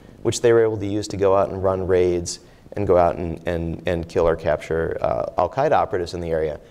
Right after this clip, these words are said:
This was, like, just at the start of the awakening. And the only way that makes sense is if you imagine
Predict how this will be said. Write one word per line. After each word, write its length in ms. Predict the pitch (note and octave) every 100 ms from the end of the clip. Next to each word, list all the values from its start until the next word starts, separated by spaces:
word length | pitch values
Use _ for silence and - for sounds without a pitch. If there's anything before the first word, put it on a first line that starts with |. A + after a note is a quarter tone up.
| - -
This 140 | B2
was, 100 | C3
like, 160 | A2+ G2
just 280 | B2 B2
at 100 | A2
the 80 | -
start 380 | - F#2+ F2+ E2+ -
of 180 | F2+ E2+
the 80 |
awakening. 540 | D#2+ F2+ A2+ - G1+ - - - - - -
And 360 | B2+ C3+ B2 - -
the 140 | B2 - - -
only 300 | F#3+ C4+ B3
way 180 | E3 D3
that 200 | C3+ B2
makes 220 | A2 G#2
sense 340 | - A3+ E3+ -
is 140 | A2+
if 140 | A2+
you 80 | B2
imagine 680 | A2+ A2+ D3 D3+ C3 A2